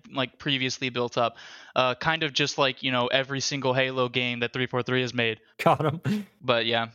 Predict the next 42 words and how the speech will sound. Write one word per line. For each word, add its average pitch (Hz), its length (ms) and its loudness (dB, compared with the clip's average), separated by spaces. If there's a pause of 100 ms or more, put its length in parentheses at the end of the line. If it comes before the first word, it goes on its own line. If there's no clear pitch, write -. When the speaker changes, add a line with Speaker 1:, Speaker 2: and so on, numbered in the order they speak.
Speaker 1:
uh, 135 400 2
I'm 170 200 0
really 185 260 2
upset, 165 420 0
but 156 140 0
this 208 140 0
is 196 60 -4
just 196 180 -2
one 165 240 0
game. 139 340 0
I 143 80 2
feel 196 180 -2
like 190 120 0
it 190 60 2
was, 160 100 -2
like, 165 100 0
a 147 60 0
B 151 240 0
team. 135 360 0
It 143 60 -2
was 156 140 2
a 151 60 0
collaborative 139 540 0
effort. 131 360 0 (280)
There 240 120 4
was 247 120 0
one 220 240 2
moment 190 340 2
in 147 40 -10
time 160 300 2
where 135 260 2 (260)
we 202 140 2
were 196 140 2
jumping 190 360 0
around 170 340 2
the, 143 260 -4
like, 147 220 0
the, 127 380 2
the 143 120 -6
balconies 147 480 2
and 120 100 -8
stuff, 113 340 -2